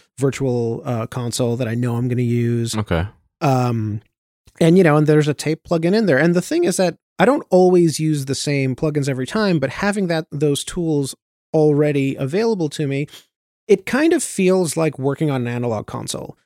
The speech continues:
Speaker 1: You know, I cut my teeth at Carrot Chest
Speaker 2: Mm-hmm. Fair
Speaker 1: Studios
Speaker 2: enough.
Speaker 1: in, uh, Connecticut, and, uh,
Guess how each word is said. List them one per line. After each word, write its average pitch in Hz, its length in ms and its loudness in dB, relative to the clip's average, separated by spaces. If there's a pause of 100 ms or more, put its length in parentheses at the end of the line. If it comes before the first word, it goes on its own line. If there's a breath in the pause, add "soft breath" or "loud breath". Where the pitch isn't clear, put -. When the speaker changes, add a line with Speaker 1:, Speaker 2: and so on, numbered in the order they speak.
(600)
Speaker 1:
You 180 160 4
know, 139 100 4
I 143 80 2
cut - 200 -2
my 170 80 0
teeth 160 280 0
at 143 120 -6
Carrot 143 240 -2
Chest 135 260 -4
Speaker 2:
Mm-hmm. 131 180 2
Fair 127 120 2
Speaker 1:
Studios 127 220 2
Speaker 2:
enough. 90 120 0
Speaker 1:
in, 123 300 -2
uh, 113 420 -4
Connecticut, 127 640 -2
and, 120 460 -2 (540 loud breath)
uh, 127 540 0